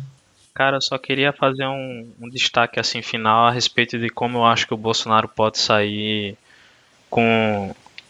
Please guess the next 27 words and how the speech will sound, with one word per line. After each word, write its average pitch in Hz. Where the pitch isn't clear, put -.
sair 175
por 175
cima 135
dessa 135
situação -
como 127
um 117
todo. 107
A 123
primeira 156
coisa 170
é 175
que 165
já, 135
já 135
é 131
bem 139
observável 151
na, 131
na 123
internet 127
como 139
a 143
militância 135
dele 127
ficou 131
mais 123